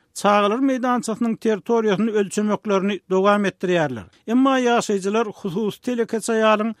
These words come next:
işdäsiniň çäklendirilmegine, çağalar meýdançasynyň odolky ýerini saklanyp galmagyna,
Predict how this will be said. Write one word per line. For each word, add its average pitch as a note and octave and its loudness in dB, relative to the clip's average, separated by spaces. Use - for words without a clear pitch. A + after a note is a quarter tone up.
işdäsiniň A3 0
çäklendirilmegine, G3 0
çağalar G3 2
meýdançasynyň A#3 -2
odolky G3+ -2
ýerini A3+ 0
saklanyp G#3+ 0
galmagyna, F#3+ 2